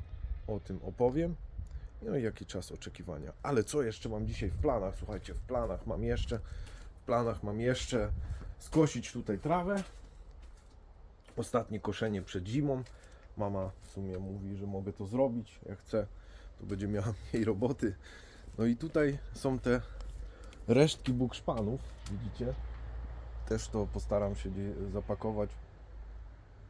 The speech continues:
i to usunąć. No, a jak, mm, co miałem jeszcze mówić, bo może zapytacie, czemu nic nie robię u nas na działce w sumie, no. W sumie w tym roku już nie planujemy nic tam zrobić, jedyne co, to zamówić tylko ten garaż i,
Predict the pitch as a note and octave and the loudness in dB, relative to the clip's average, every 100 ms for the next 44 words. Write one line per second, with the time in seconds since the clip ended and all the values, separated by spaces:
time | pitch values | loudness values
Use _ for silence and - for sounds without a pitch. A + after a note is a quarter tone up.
0 | - - - F#2+ G#2+ G2+ - C3 A2+ C3+ | -18 -14 -8 -2 -2 -2 0 2 2 0
1 | - - - - - - - - - - | -2 -12 -16 -18 -18 -18 -18 -18 -12 -2
2 | A#2 G#2+ - A#2 A#2+ A#2 A#2+ B2 B2+ A#2+ | 4 4 8 8 8 6 2 0 0 2
3 | B2 A#2 C#3+ D3 C#3+ C#3+ C3+ D3 E3 D3 | 0 2 4 4 4 2 0 0 2 4
4 | B2 A#2 A#2+ A#2+ B2+ B2+ - F3 F3+ B2+ | 2 2 2 2 2 0 0 0 0 0
5 | - A2+ A2 A#2 A2+ A#2 A#2+ A#2 A2+ A#2+ | 2 2 4 2 0 0 2 2 4 2
6 | A2+ - A#2+ A#2+ B2 - - - - - | 2 -8 -2 0 0 -2 -6 -6 -4 -6
7 | - - - F3+ E3+ - A2 - A2+ G#2+ | -2 2 4 4 2 2 0 2 0 2
8 | G#2+ B2+ - - - - - - - - | 2 0 -4 -14 -14 -12 -12 -12 -14 -16
9 | - - - - - - - D#3 F3 F3+ | -16 -16 -12 -12 -10 -10 -4 2 2 4
10 | F#3 F#3 E3+ - E3 D#3+ D3+ D3+ D3 D#3 | 4 4 2 2 0 0 2 2 2 4
11 | D#3 D#3+ F#3+ C#3+ A2+ G#2 - G#2+ G#2 G#2 | 4 6 6 6 6 2 2 0 2 2
12 | G#2+ A2+ A#2 G#2 A2 A2 - G#2+ G#2+ G#2 | 2 0 0 2 2 0 0 -2 0 0
13 | G#2+ A2 A2 G#2 - G#2 A2 A2 G#2+ G#2+ | 2 0 0 -4 -4 -2 -2 0 0 2
14 | G#2 A#2+ - - G#2 A2 | 0 0 -2 -2 0 2